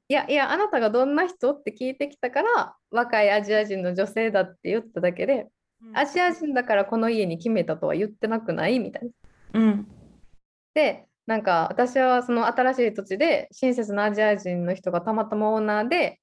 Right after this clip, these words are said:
Speaker 1: そこに安心感を感じたり求めたりするのはいけないんですか？」みたいな感じで、
Speaker 2: うん。
Speaker 1: うちも引けない、なんか。
Speaker 2: うん。
Speaker 1: 「まあ、ええやん、話、違う話しよう」とか言えなくて、私も腹立って。
Speaker 2: うん。
Speaker 1: で、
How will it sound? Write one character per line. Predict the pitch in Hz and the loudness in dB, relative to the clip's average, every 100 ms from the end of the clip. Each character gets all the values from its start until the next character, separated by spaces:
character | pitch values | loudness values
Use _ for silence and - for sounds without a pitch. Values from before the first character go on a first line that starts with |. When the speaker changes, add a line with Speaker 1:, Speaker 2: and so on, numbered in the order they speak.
| _ | _
Speaker 1:
そ | 285 | -4
こ | 359 | 0
に | 285 - | 2 2
安 | 247 254 269 | 2 2 2
心 | - 247 220 | 0 0 0
感 | 185 175 | 0 0
を | 185 | 0
感 | 233 220 | 0 0
じ | 185 170 | -2 -6
た | - 170 | -2 0
り | 170 | 0
求 | 214 220 | -2 0
め | 208 | -2
た | 185 160 | 0 0
り | 175 | 0
す | 214 | -2
る | 202 | -2
の | 180 | -2
は | 165 | -2
い | 302 | -2
け | 415 | 2
な | 339 208 | 2 2
い | |
ん | 170 | 0
で | 170 | -2
す | - | 0
か？」 | - 175 269 381 285 | 0 4 2 0 -6
み | 196 | -4
た | 185 | 0
い | 180 | 2
な | 175 165 - _ - _ 226 | 2 0 -8 _ -20 _ _
感 | 233 226 | -2 0
じ | 202 | 4
で、 | 202 - 311 | 2 2 -2
Speaker 2:
う | |
ん。 | |
Speaker 1:
う | - | 0
ち | 415 | 2
も | 254 214 - - _ | 4 4 2 -4 _
引 | - 262 | -4 0
け | 247 | 0
な | 165 - | 0 -4
い、 | - - | -8 -6
な | 175 | -6
ん | 165 | -2
か。 | - - _ _ _ _ _ _ _ - | -4 -6 _ _ _ _ _ _ _ -16
Speaker 2:
う | - | -12
ん。 | - - - | -10 -10 4
Speaker 1:
「ま | 262 277 | 8 10
あ、 | 233 | 10
え | |
え | 285 | 8
や | 311 214 | 8 2
ん、 | |
話、 | 285 277 277 175 165 - - | 2 0 0 -2 -2 -4 -6
違 | 220 | 0
う | 226 | 0
話 | 247 226 220 175 | 2 0 -2 -4
し | 180 | -2
よ | 180 | -2
う」 | |
と | - | -2
か | |
言 | 185 226 | 2 2
え | 226 | 2
な | 254 | 0
く | |
て、 | - 165 | 0 2
私 | 156 170 175 | 2 0 -4
も | 151 | -6
腹 | - 208 | 0 0
立 | 170 | 0
っ | 147 - | -4 0
て。 | 127 - - _ _ _ | 0 0 -6 _ _ _
Speaker 2:
う | 233 | -4
ん。 | |
Speaker 1:
で、 | 202 208 - | 2 4 2